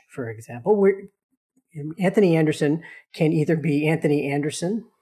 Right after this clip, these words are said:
himself, or he can be Dre. And when we're working with the, the crew at Stevens and Lido, we love working with them in character because those are such rich characters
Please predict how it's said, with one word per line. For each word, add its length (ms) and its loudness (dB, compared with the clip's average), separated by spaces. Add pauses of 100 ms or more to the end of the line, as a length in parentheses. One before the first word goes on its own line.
(160)
himself, 680 -2
or 140 4
he 160 0
can 140 2
be 120 2
Dre. 460 -6 (420)
And 140 4
when 100 6
we're 100 6
working 300 2
with 200 0
the, 200 2 (240)
the 80 0
crew 600 4
at 260 -4
Stevens 380 0
and 120 2
Lido, 480 0 (380)
we 140 4
love 320 4
working 240 4
with 100 0
them 220 0 (100)
in 260 4
character 440 -2
because 260 -4
those 180 0
are 60 -4
such 240 -4
rich 420 -2
characters 680 -2